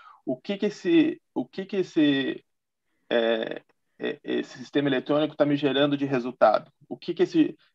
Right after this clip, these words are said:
o que que eu tô ganhando com isso? Aonde eu tô ganhando com isso? Então, a gente consi-, eu comecei a, a mostrar isso também na Via Va-, a Via Varejo, a liderança ali, o Marcelo Soares, o, o,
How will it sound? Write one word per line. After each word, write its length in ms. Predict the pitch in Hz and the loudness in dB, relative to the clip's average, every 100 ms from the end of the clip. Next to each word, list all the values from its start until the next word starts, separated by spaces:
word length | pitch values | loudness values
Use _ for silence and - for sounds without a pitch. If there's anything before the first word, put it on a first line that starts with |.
| _ - | _ -10
o 100 | - | -6
que 100 | - | -4
que 60 | |
eu 60 | 208 | -2
tô 100 | 190 | 0
ganhando 420 | 170 156 147 139 | 2 4 4 2
com 180 | 139 139 | -2 -2
isso? 440 | 120 95 - - - | 0 -2 -8 -16 2
Aonde 320 | 127 156 175 | 4 4 2
eu 40 | |
tô 100 | 175 | 0
ganhando 440 | 160 151 156 165 160 | 0 2 2 2 0
com 140 | 151 | 0
isso? 340 | 135 110 - _ _ - _ | 0 -2 -6 _ _ -20 _
Então, 500 | 135 - 143 156 175 - | -6 2 4 4 2 0
a 100 | 147 | -2
gente 180 | 147 - | -2 -6
consi-, 320 | 165 160 151 | -4 -2 -2
eu 100 | 143 | -2
comecei 500 | 143 147 143 - 180 | -2 0 0 0 2
a, 320 | 190 160 131 131 | 6 6 6 4
a 60 | |
mostrar 400 | 127 120 - 135 | 2 -6 -4 -4
isso 100 | 135 | -2
também 180 | 131 127 | -4 -4
na 60 | 120 | -2
Via 120 | 123 | 2
Va-, 180 | 123 - | 2 2
a 80 | 120 | 0
Via 140 | 123 | 0
Varejo, 640 | 123 113 135 147 123 120 - _ _ _ - | 2 2 2 0 0 -4 -8 _ _ _ 4
a 100 | 123 | 4
liderança 600 | 120 120 117 127 127 113 | 4 2 2 2 0 -6
ali, 440 | 110 123 139 117 - | -4 0 0 -2 -6
o 60 | 117 | -6
Marcelo 360 | 113 - 127 | -4 -2 -4
Soares, 640 | 117 120 123 135 131 117 113 | -2 4 6 8 6 0 -6
o, 80 | |
o, 500 | 107 127 117 - - | -6 -2 -2 -4 -10